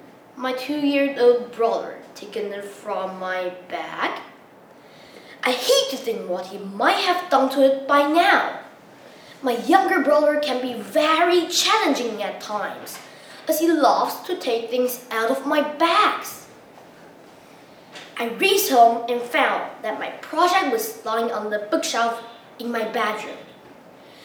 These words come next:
I was sure I was going to miss the bus. I would be late and I would not be able to hand my project in on time. My teacher would be very angry.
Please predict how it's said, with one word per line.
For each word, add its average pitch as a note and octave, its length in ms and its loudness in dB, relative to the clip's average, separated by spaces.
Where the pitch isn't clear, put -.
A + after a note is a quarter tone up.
I F4 80 8
was F4+ 320 6
sure D4 300 6
I A#3 80 6
was A#3+ 180 4
going A#3 280 0
to A3+ 100 -4
miss A3 320 -6
the F#3+ 320 -8
bus. - 500 -6
I A4+ 140 4
would A4+ 240 6
be F#4+ 180 0
late C4+ 480 2
and E4+ 160 0
I D4 100 0
would D4 200 2
not C#4+ 380 2
be D#4+ 300 2
able D#4 560 2
to D#4 120 -4
hand A#3+ 300 -4
my G#3+ 140 -4
project A3+ 640 -4
in A3 180 -6
on A#3 180 -2
time. F4+ 580 -2
My D4+ 140 -2
teacher D#4+ 440 2
would D4 180 -4
be B3+ 240 -2
very B3+ 840 6
angry. A#3+ 600 0